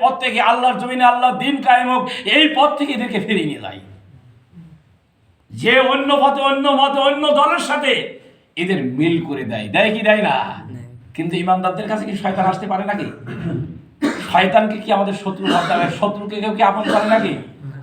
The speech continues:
Speaker 1: শত্রুকে কেউ কি আপন করে? করে না। ইব্রাহিম আলাইহিস সালাম তার পিতাকে বললেন, "ইজ ক্বালা লি আবিহি ওয়া কওমিহি", "হে আমার পিতা, আমার জাতির লোকেরা, মা তা'বুদুন, তোমরা কার ইবাদত করো?" ক্বালু, তারা বলল, "না'বুদু আসনাম",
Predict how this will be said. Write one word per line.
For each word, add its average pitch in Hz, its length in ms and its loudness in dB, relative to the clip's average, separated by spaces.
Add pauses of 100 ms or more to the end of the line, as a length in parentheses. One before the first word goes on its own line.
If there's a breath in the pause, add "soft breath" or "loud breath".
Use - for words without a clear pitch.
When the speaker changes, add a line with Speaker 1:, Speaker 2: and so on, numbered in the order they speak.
(140)
Speaker 1:
শত্রুকে 220 500 0
কেউ 240 160 2
কি 247 100 2
আপন 226 320 2
করে? 247 540 4 (440)
করে 175 160 -2
না। 196 140 4
ইব্রাহিম 220 260 4
আলাইহিস 240 220 2
সালাম 240 460 4 (500 loud breath)
তার 214 320 4
পিতাকে 220 380 0
বললেন, 226 840 2 (560)
"ইজ 185 200 -2
ক্বালা 220 460 6
লি 220 120 0
আবিহি 214 460 2
ওয়া 202 140 4
কওমিহি", 196 840 0
"হে 196 100 -2
আমার 202 180 2 (100)
পিতা, 190 220 -4
আমার 185 220 0
জাতির 175 400 -2
লোকেরা, 160 340 -4
মা 175 280 -2
তা'বুদুন, 185 360 -6
তোমরা 202 260 -8
কার 208 320 -12
ইবাদত 226 400 -10
করো?" 104 180 -20 (880)
ক্বালু, 254 400 2
তারা 233 220 6
বলল, 240 500 2
"না'বুদু 214 480 0
আসনাম", 208 520 2